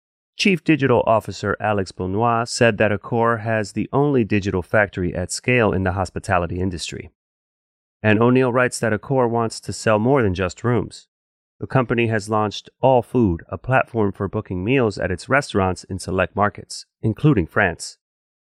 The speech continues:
Next, India has unveiled plans to substantially improve its cruise infrastructure. It's part of the government's plan to generate nearly three billion dollars in revenue from the industry by twenty forty-one, writes Middle East and Asia reporter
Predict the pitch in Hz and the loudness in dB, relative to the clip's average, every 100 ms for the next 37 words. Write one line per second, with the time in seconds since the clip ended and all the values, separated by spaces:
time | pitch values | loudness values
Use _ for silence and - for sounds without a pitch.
0 | _ _ _ _ _ _ - 123 113 - | _ _ _ _ _ _ 0 4 4 0
1 | - - 120 113 107 107 101 98 98 98 | -8 -6 -2 0 0 0 -4 -2 0 -2
2 | 87 - 127 120 104 - 139 - 92 - | -2 -4 -2 0 -2 -6 -10 -8 -10 -4
3 | 135 135 120 110 95 - 135 120 110 98 | -2 -2 -2 0 -2 -2 -4 0 0 0
4 | - - 143 123 98 - 135 - 92 - | -2 0 4 4 2 -2 -6 -6 -8 -8
5 | 80 - - - _ _ _ _ _ _ | -10 -10 -18 -20 _ _ _ _ _ _
6 | _ - 117 - 139 127 110 98 110 104 | _ -6 -6 0 2 2 0 0 0 0
7 | 101 92 - 135 143 123 90 104 98 98 | -2 -4 -4 -4 -2 -4 -4 -2 0 0
8 | 92 101 92 92 - 117 113 107 101 92 | -2 -4 -4 -6 -6 -4 -2 0 0 0
9 | 90 98 90 82 85 107 127 104 92 - | 0 0 -2 -4 -2 -2 0 0 -2 -4
10 | 90 80 139 120 - 90 85 82 - 113 | -4 -2 -2 -4 -6 -6 -4 -6 -2 -2
11 | 90 - 82 80 92 107 90 _ _ _ | 0 -2 -6 -4 -2 -2 -4 _ _ _
12 | _ 85 90 82 - 101 95 - 95 - | _ 0 2 0 -4 -2 -2 -4 -8 -8
13 | 82 117 127 95 87 - 85 82 | -6 -2 -2 -2 -4 -4 -4 -4